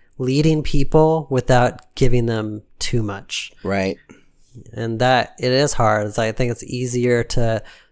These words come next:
Speaker 1: end up being too subtle, um, or being on the other end where you're giving them too much than being, like, right in the middle. That sweet spot in the middle is
Speaker 2: Right.
Speaker 1: the, is the big challenge with filmmaking.
Speaker 2: Yeah, I think people tend to go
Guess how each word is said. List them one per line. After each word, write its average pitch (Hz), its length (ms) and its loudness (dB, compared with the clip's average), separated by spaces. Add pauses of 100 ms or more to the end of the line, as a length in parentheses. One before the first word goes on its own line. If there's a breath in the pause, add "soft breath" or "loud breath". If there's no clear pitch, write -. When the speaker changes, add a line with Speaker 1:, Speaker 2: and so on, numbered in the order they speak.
(160)
Speaker 1:
end 123 180 -4
up 117 160 -4
being 110 200 -4
too 117 220 -6
subtle, 110 680 -2 (580 soft breath)
um, 101 520 -8 (480)
or 117 580 0
being 123 200 0
on 113 80 -4
the 107 160 -6
other 127 240 2
end 110 180 -2
where 107 120 -4
you're 107 100 -6
giving 110 240 -6
them 101 140 -8
too 131 240 0
much 104 520 -6
than 107 180 2
being, 113 200 -2
like, 101 180 -8
right 107 240 0
in 104 80 -4
the 104 80 -4
middle. 104 300 -4
That 104 200 -6
sweet - 380 0
spot - 420 -2
in 113 120 -6
the 107 80 -6
middle 104 480 -4
is 123 80 -6
Speaker 2:
Right. 113 280 0
Speaker 1:
the, 107 80 -6
is 113 200 -8
the 113 100 -4
big 113 360 0
challenge 113 480 4
with - 100 -8
filmmaking. 104 720 -8
Speaker 2:
Yeah, 113 220 -4
I 110 60 -4
think 160 260 -4
people 143 300 0
tend 123 400 -4
to 107 100 -4
go 107 680 2